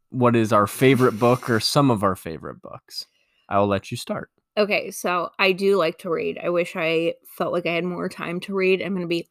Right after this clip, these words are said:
Speaker 2: honest, my favorite books are smutty books, like Fifty Shades of Grey.
Speaker 1: You like reading the erotic
Speaker 2: Yeah,
Speaker 1: romance
Speaker 2: like,
Speaker 1: novels?
Speaker 2: yeah, and so, like, those are some of my favorite ones, so, but I do like,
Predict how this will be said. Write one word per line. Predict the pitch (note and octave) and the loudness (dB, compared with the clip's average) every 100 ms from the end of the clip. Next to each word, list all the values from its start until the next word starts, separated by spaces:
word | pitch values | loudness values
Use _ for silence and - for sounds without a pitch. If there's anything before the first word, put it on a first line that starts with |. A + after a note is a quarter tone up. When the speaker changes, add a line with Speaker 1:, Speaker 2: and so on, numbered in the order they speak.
| - | -6
Speaker 2:
honest, | E3+ E3+ F#3+ - - | -4 -2 -4 -4 -6
my | E3 | -6
favorite | - E3+ D3 - B3+ | -6 -10 -4 -4 -2
books | D#3 - - | -6 -8 -10
are | - - - | -10 -12 -12
smutty | - - - F#3 D3 D#3 D#3 | -8 -6 -2 -2 -2 -4 -4
books, | - - - - - - _ - | -6 -8 -12 -10 -12 -12 _ -4
like | - D#3+ - - | 0 0 -2 -12
Fifty | - F3 F3 | -4 -2 -2
Shades | E3 D3+ D3 E3+ | -2 -2 -2 -2
of | |
Grey. | E3+ D3 C#3 C#3 C#3+ D3 | -2 -2 0 0 2 2
Speaker 1:
You | A2+ | 2
like | G#2+ | 2
reading | A2+ G#2 G2+ | 2 4 2
the | G2+ | 2
erotic | G2+ G2+ G2 G2 - | 2 4 4 4 2
Speaker 2:
Yeah, | - | 4
Speaker 1:
romance | G3+ G#3+ F3+ F3 F3 | 6 6 6 2 4
Speaker 2:
like, | F#3+ F3+ | 6 6
Speaker 1:
novels? | F3 - - - - - | 4 0 -6 -18 -14 -2
Speaker 2:
yeah, | A3 E3 - - F#3+ | 0 0 0 -4 -6
and | G3+ G3 F#3+ | -4 -2 -2
so, | F#3+ F3 F3 E3+ F3 E3+ - F#3 | -2 0 2 2 2 0 -2 -2
like, | F3+ - F#3+ | -2 -2 0
those | F#3 F3+ | 0 0
are | F3 F#3 | -4 -4
some | F#3 F3+ | -6 -8
of | |
my | E3+ E3 E3 E3+ F#3+ _ _ _ | -6 -4 -2 -4 -6 _ _ _
favorite | - - D#3 E3 F3 - | -12 -2 0 0 -4 -6
ones, | - F#3 | -6 -6
so, | - - - F#3 - _ _ _ _ _ _ _ - - | -6 -4 -4 -6 -12 _ _ _ _ _ _ _ -20 -14
but | G#3 G#3+ | -2 2
I | |
do | G3 A#3 | 4 6
like, | A3 G#3+ G#3 | 6 6 2